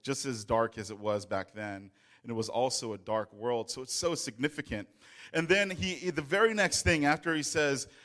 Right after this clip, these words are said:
you know, "The light shines in the darkness." So we have this context of darkness, that we live in this dark world. We all know it. And then John's talking about how the light shines. And then he,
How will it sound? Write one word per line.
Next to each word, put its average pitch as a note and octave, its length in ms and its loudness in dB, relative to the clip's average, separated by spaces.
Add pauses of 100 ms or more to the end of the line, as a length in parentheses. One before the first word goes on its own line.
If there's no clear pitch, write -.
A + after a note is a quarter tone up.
(120)
you D3 100 2
know, D3 160 8
"The C#3 120 4
light E3+ 360 4
shines F3 540 2
in D3 60 -2
the C3+ 80 0
darkness." B2+ 520 4
So C#3 140 -2
we C#3 160 -4
have E3+ 320 2
this C#3 120 -2
context D3 680 0
of F#2 180 -10
darkness, C3 580 4 (240)
that B2+ 80 -8
we B2+ 100 -4
live E3 260 2
in D#3 80 -6
this C3 180 -4
dark B2 280 2
world. B2+ 220 6
We A#2 80 -4
all D#3 240 0
know C3+ 220 0
it. B2+ 160 -2 (280)
And C#3 140 0
then F3+ 320 2 (180)
John's D3+ 360 0
talking F#3+ 300 0
about D#3+ 200 4
how D3 140 2
the C#3 80 0
light C3+ 240 2
shines. C#3+ 400 2
And C#3+ 80 -4
then D3+ 80 2
he, F3 300 -4